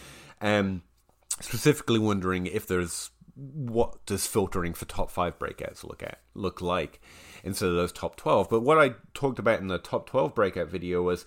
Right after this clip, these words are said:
players that break out in their third year, the most common breakout year, so really zooming into that year, so whoever's entering their third year next year,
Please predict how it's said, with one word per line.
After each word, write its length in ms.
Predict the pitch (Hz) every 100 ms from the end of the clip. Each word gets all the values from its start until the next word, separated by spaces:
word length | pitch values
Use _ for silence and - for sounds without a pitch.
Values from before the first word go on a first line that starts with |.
| - - - -
players 500 | 139 143 165 160 -
that 220 | 110 -
break 280 | 117 120 127
out 240 | 113 104
in 160 | 110 95
their 140 | 92
third 400 | 87 127 160 160
year, 160 | 92 85
the 120 | 87
most 240 | 98 101
common 340 | - 113 120 123
breakout 520 | 101 107 110 104 76
year, 200 | 67 67
so 140 | -
really 340 | 85 104 110 110
zooming 320 | 101 104 101
into 220 | 92 90
that 260 | 90 87 78
year, 280 | 71 73 85
so 240 | 80 78
whoever's 380 | 82 90 85 85
entering 300 | 85 85 82
their 140 | 80
third 340 | - 85 82 80
year 140 | 76
next 280 | 73 - -
year, 200 | 60